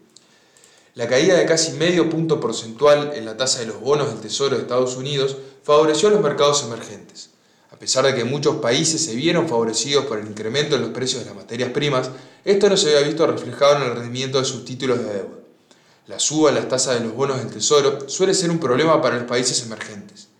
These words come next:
Esta suba no solamente tiene el efecto negativo en los precios de los bonos circulantes,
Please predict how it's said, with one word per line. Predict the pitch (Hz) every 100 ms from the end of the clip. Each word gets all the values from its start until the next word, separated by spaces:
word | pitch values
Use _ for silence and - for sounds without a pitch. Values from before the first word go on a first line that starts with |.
| _ _ _ -
Esta | 120 120
suba | 113 151 139 - 151
no | 170
solamente | 185 147 160 156 143
tiene | - 175 190
el | 160
efecto | 123 147 143 143
negativo | 117 113 110 175 185 156
en |
los | -
precios | - 131 135 120
de | 110
los | 107
bonos | 131 131
circulantes, | - - 131 135 127 127 127